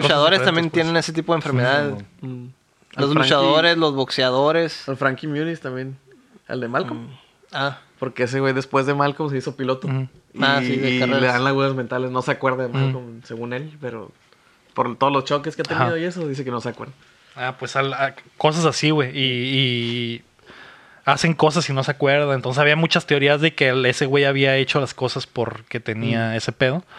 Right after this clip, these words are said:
Speaker 2: Pero en realidad el documental no, güey,
Speaker 1: No aborda
Speaker 2: no
Speaker 1: eso.
Speaker 2: aborda
Speaker 1: Mm.
Speaker 2: tanto eso. Pues hay una sección donde pasa,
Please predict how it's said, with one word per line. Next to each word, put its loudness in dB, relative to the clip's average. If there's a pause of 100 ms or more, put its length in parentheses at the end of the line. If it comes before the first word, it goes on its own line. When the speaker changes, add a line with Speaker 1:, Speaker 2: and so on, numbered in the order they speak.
(480)
Speaker 2:
Pero 4
en 2
realidad 4
el 2
documental 0
no, 2
güey, 2
Speaker 1:
No 4
aborda 4
Speaker 2:
no 4
Speaker 1:
eso. 6
Speaker 2:
aborda 4
Speaker 1:
Mm. -4
Speaker 2:
tanto 2
eso. -2
Pues -4
hay 4
una 4
sección 2
donde 2
pasa, 2